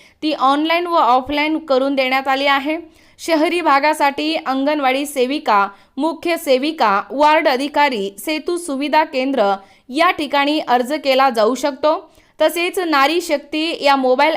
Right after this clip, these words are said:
ॲपवरून सुद्धा अर्ज या ठिकाणी दाखल करता येतो.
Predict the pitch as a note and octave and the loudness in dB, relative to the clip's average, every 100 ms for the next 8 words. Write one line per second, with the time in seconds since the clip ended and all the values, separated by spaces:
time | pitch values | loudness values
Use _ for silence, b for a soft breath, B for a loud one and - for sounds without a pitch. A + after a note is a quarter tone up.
0 | - B3+ C4 C#4 C#4 C#4+ C#4+ B3 D4 G3 | 2 0 2 2 2 -2 -6 0 2 4
1 | G3 B B B C#4+ D4+ C#4+ F4+ D4 C#4+ | 2 B B B 2 2 0 0 0 0
2 | C#4 C#4 D4 C4 D#4+ D#4+ C4+ C#4 C4+ D4 | 0 2 2 2 0 0 -2 0 0 0
3 | C#4+ C#4+ D#4 G4 _ | 0 2 0 -2 _